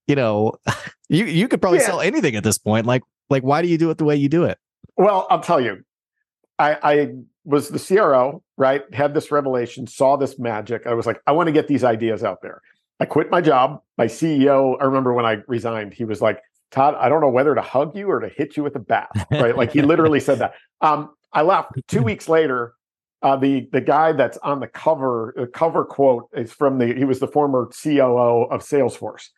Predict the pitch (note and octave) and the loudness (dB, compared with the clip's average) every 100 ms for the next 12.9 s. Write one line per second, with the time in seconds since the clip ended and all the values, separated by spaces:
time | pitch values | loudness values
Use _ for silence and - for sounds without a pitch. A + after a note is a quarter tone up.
0 | _ _ _ _ _ _ D3 D#3 F3 E3 | _ _ _ _ _ _ -4 -2 -2 0
1 | D3+ C#3 C3+ B2 A2+ A2 - - _ _ | 0 0 0 0 2 0 -4 -14 _ _
2 | _ - A#2+ - D3 A#2+ G#2+ E2+ F#2 G#2+ | _ -14 -4 0 0 -2 -10 -18 -12 -12
3 | - - - - _ _ _ _ _ _ | -4 -4 -4 -12 _ _ _ _ _ _
4 | _ _ _ - C#3+ D3 A#2 A#2+ C3+ B2 | _ _ _ -4 0 0 0 -2 -2 -2
5 | - B2+ A#2 - G#2+ G2+ G#2 G#2+ A#2 A#2 | 0 0 0 -4 -10 -10 -12 -8 -4 -4
6 | C3 - F3 E3 D3 D#3 D#3 D3 D3+ D3 | -4 -2 2 2 4 4 2 2 2 4
7 | C#3+ C#3 C3 D3+ - C3+ C3 - F#3 F3+ | 2 -2 -4 -4 -4 -8 -8 -4 -2 -2
8 | F#3 - - E3+ E3 D#3 C#3+ C3+ C3+ E3+ | -4 -6 -4 2 2 0 -2 -4 -4 -10
9 | - F#3+ C3+ - D#3 - - - _ _ | -4 -4 -4 -6 -8 -8 -14 -18 _ _
10 | _ _ _ E3+ D#3+ - C#3 C3+ B2+ _ | _ _ _ 0 0 0 0 0 -2 _
11 | - C#3 - - C#3+ D3+ C#3 A#2+ B2 B2 | -8 -2 -2 0 2 2 2 2 2 0
12 | G#2+ A#2 - - - A#2 - - | -2 -4 -4 -12 -4 -4 -2 -4